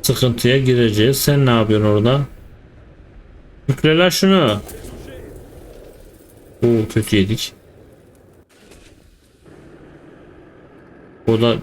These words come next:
T on M'miş. Evet, tekrardan aynı yerden bir doğalım.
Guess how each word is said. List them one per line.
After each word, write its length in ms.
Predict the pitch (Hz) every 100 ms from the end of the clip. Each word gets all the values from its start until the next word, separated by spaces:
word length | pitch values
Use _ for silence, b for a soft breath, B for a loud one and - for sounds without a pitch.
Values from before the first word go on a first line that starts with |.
| -
T 240 | 120 117
on 260 | 113 117 123
M'miş. 680 | 120 120 113 107 131 - - - - - - - - - - _ _ _ _ _
Evet, 260 | 180 117 -
tekrardan 680 | 190 165 120 110 123 139 135 - _ _ _
aynı 260 | 147 123 107
yerden 460 | 104 101 107 123 120
bir 120 | 117
doğalım. 460 | 110 107 98 110